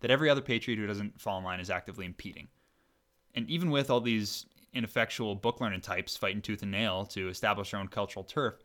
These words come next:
you still get people like Kate Brown's Peasants, uh, whose identity is a completely hopeless mishmash of different religious and linguistic and cultural currents. So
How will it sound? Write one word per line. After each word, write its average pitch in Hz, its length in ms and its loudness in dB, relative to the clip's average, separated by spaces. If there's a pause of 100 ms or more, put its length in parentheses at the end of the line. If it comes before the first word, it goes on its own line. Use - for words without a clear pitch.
(480)
you 127 100 -2
still 156 220 0
get 139 180 0
people 175 340 -6
like 92 360 -2
Kate 98 280 -4
Brown's 98 360 -2
Peasants, 131 500 -4 (160)
uh, 101 260 2
whose 110 240 -2
identity 113 440 -2
is 123 260 -4
a - 80 -6
completely 165 320 -4
hopeless 123 320 0
mishmash - 500 -6
of 113 140 -4
different 127 300 0
religious 117 540 -4
and 113 180 -4
linguistic 107 400 -2
and 131 100 -2
cultural 185 320 -2
currents. 101 440 -8 (500)
So 123 320 4